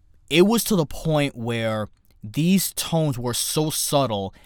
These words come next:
that you can actually feel for these characters a lot more. And what do I mean by that? Well, there were a couple of things. For one thing, throughout the entire story of the M C U, from Iron Man all the way till now,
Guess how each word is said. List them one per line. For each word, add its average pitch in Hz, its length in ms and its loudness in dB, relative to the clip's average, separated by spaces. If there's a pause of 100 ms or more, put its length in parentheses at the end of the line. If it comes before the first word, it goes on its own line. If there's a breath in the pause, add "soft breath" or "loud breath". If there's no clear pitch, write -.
(220 soft breath)
that 131 180 0
you 131 160 -2
can 143 200 -4
actually 165 360 0
feel 156 340 -4
for - 160 -6
these 127 200 -4
characters 123 480 -4
a 113 60 -4
lot 110 260 -4
more. 98 400 -10 (280 loud breath)
And 127 120 -2
what 170 100 6
do 240 120 4
I 202 80 6
mean 156 240 2
by 104 160 -2
that? 87 280 -8
Well, 139 340 2 (600)
there 147 160 0
were 151 140 4
a 139 40 2
couple 147 380 -2
of 117 100 -8
things. 73 380 -12 (400 soft breath)
For 160 180 2
one 185 320 4
thing, 135 500 -2
throughout 151 360 2
the 147 140 -2
entire 208 840 2 (380 soft breath)
story 156 680 2
of 131 100 -6
the 135 140 -8
M 135 120 -4
C 135 160 -6
U, 123 200 -2
from - 240 -8
Iron 160 300 2
Man 156 200 2
all 143 200 0
the 151 100 0
way 139 320 2
till 131 300 -4
now, 113 420 -2